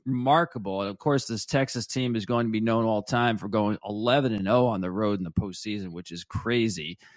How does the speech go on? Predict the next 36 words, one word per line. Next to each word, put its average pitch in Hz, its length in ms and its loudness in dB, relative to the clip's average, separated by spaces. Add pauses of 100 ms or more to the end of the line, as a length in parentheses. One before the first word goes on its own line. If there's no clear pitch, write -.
(420)
Um, 90 560 -4 (360)
so 135 280 2
I, 123 400 2
we 135 140 -2
spoke 147 400 2
about 160 340 2
your 151 160 0
whirlwind 139 560 2
and 104 120 2
how 113 160 2
fast 120 440 0
things 113 260 -2
happen, 107 600 -2
but 101 200 0
it's 101 160 -4
amazing 131 480 4
to 120 60 2
me 110 120 2
how 117 200 0
much 123 280 2
of 110 80 0
it 110 100 0
was 110 180 0 (120)
on 123 200 2
the 104 120 -2
road. 104 640 4
So 123 440 2 (140)
give 196 240 4
us - 500 0
an 160 140 0
idea 135 800 2 (160)
of 123 120 0
what 131 360 2
life 131 600 0 (120)
is 101 200 -6
like. 131 500 2